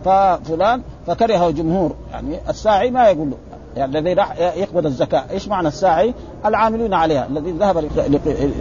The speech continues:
لقبض الزكاة، وهو مذهب ابن عباس ومالك وابن عيينة وجماعة من الس-، وقال جماعة من العلماء: "ويجوز ذلك بال-، بالكراهة لهذا الحديث". قال أصحابنا: "لا يصلى على غير النبي إلا تبعا"، يعني ما يجوز واحد يقول: "اللهم صل على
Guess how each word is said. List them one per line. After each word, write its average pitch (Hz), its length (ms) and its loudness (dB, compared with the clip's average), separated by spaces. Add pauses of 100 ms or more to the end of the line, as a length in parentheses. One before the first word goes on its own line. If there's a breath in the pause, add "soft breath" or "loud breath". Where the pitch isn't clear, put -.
لقبض 139 180 2
الزكاة، 117 220 2 (640)
وهو 175 200 4
مذهب 220 180 4
ابن 175 180 0
عباس 185 440 0
ومالك 214 420 0
وابن 160 380 -2
عيينة 202 380 0
وجماعة 185 500 0
من 156 160 -2
الس-، 147 120 -4
وقال 160 420 2
جماعة 165 320 -2
من 147 140 -2
العلماء: 165 540 2 (260 loud breath)
"ويجوز 175 420 0
ذلك 208 260 2
بال-، 160 200 -2 (100)
بالكراهة 160 680 2 (240 loud breath)
لهذا 175 300 2
الحديث". 160 460 -6
قال 196 140 2
أصحابنا: 175 540 0
"لا 196 140 4
يصلى 190 360 0
على 165 240 4
غير 180 240 0
النبي 175 460 -4
إلا 220 240 2
تبعا"، 139 400 0 (340)
يعني 131 180 -6
ما 208 160 4
يجوز 180 220 0
واحد 180 200 0
يقول: 175 180 -4
"اللهم 170 380 0
صل 165 260 -2
على 151 320 0